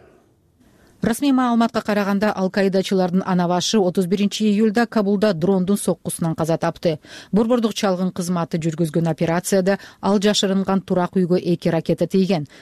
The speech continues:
Анын үй бүлө мүчөлөрү же айланада жашагандар жабыркаган жок. Дүйшөмбү күнкү кайрылуусунда акш президенти Джо Байден америкалык чалгынчылар бир нече күн мурун Завахиринин кайда жүргөнүн аныкташкандан кийин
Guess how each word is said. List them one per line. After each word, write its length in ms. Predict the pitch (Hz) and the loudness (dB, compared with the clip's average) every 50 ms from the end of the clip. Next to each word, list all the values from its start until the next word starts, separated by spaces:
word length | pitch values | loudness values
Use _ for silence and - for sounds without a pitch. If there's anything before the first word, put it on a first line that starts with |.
| - _ | -14 _
Анын 240 | - 170 170 165 165 | -2 2 2 2 4
үй 160 | - 202 185 | 4 2 2
бүлө 240 | 160 175 175 170 160 | 2 2 2 2 0
мүчөлөрү 480 | 165 151 - 170 156 156 160 180 202 180 | 0 -2 -2 0 0 2 2 2 2 2
же 140 | 208 220 - | 0 0 0
айланада 460 | - 180 175 170 165 165 165 160 170 180 | 0 -2 0 0 0 0 0 -2 -2 -2
жашагандар 560 | 180 190 - - 185 175 180 180 170 170 170 - - | 0 0 0 0 -2 -2 0 0 0 0 -2 -4 -4
жабыркаган 600 | 170 147 156 151 151 151 - 160 147 156 160 165 | -2 0 0 0 0 -2 -2 -2 0 2 2 4
жок. 260 | 180 165 - - - - - - - - - | 2 2 0 -4 -12 -20 -20 -20 -20 -4 0
Дүйшөмбү 400 | 180 208 208 - 269 240 233 247 | 0 2 2 4 2 2 4 4
күнкү 160 | 240 233 - 226 | 2 2 2 0
кайрылуусунда 680 | - 214 202 196 202 196 196 190 - 202 196 190 202 175 | -2 0 0 0 0 0 0 -2 -2 -4 -2 0 0 -2
акш 220 | 156 - - - 175 156 | -2 -4 -4 -4 -4 -4
президенти 460 | - 180 170 160 156 175 165 165 170 160 | -4 -4 -4 0 0 0 0 0 0 0
Джо 160 | 151 175 170 | 2 2 2
Байден 420 | 170 160 170 175 185 175 180 175 - | 2 2 0 0 0 0 0 0 0
америкалык 540 | 196 175 165 160 170 175 - 190 175 180 170 | -2 0 0 0 0 0 0 0 0 0 0
чалгынчылар 640 | - - 180 170 160 180 170 - - 180 180 180 - - - - - | -2 -2 -2 0 0 0 0 0 0 0 0 0 -4 -8 -14 -6 0
бир 180 | 175 196 214 | 2 2 4
нече 280 | 220 220 208 - - 208 | 4 2 2 2 -2 -2
күн 200 | 180 185 202 196 | 0 0 0 2
мурун 300 | 190 190 190 196 165 151 185 | 2 2 2 0 0 -2 -4
Завахиринин 680 | 160 156 160 156 165 156 - 175 165 175 180 190 196 190 | -4 -2 -2 0 -2 -2 -2 -2 0 2 2 2 2 0
кайда 380 | - - 190 180 180 175 208 | -2 -2 -2 -2 0 0 0
жүргөнүн 460 | 196 185 202 196 185 196 196 196 196 - | 0 0 0 0 2 2 2 2 0 0
аныкташкандан 800 | - 185 175 180 - - 185 - - - 170 165 160 156 156 143 | 0 -2 -2 -2 -2 -4 -4 -4 -2 -2 -2 0 0 -2 -2 0
кийин 260 | 156 175 196 220 214 | 2 2 2 2 0